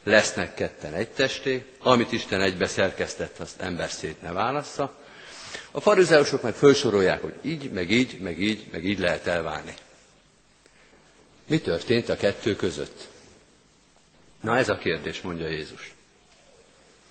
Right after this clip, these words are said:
Miért kellett Mózesnek szabályoznia a vállást? Miért kellett ezt a dolgot rendezni? Ja, hogy a kettő között volt a bűneset. Az Isten elleni lázadás.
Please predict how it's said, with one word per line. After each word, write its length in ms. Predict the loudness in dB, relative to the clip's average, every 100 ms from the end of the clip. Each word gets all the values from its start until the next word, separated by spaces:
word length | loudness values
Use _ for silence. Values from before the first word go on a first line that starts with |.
| _ -20 _ 0
Miért 420 | 8 8 8 6
kellett 460 | 6 6 6 4 2
Mózesnek 680 | 0 2 2 0 -2 -4 0
szabályoznia 840 | 4 4 4 2 0 0 0 0
a 40 | 2
vállást? 640 | 0 0 -6 -10 -14 -18 -20 -20 -20 -20 -20 -20 -20 0
Miért 280 | 6 6 6
kellett 320 | 6 6 4
ezt 200 | 0 0
a 40 | 2
dolgot 360 | 4 4 2
rendezni? 680 | 4 2 2 -4 -6 -12 -16 -20 -20 -16 -14 -14 -2
Ja, 180 | 6 8
hogy 160 | 8
a 80 | 8
kettő 360 | 6 4 4 -2
között 300 | 0 -2 -2
volt 220 | -2 -2
a 60 | 0
bűneset. 520 | 0 0 -4 -8 -12 -18 -20 -20 -20 -20 _ _ -12
Az 140 | -2 0
Isten 280 | 2 2 4
elleni 320 | 6 6 4
lázadás. 720 | 4 2 -2 -6 -10 -14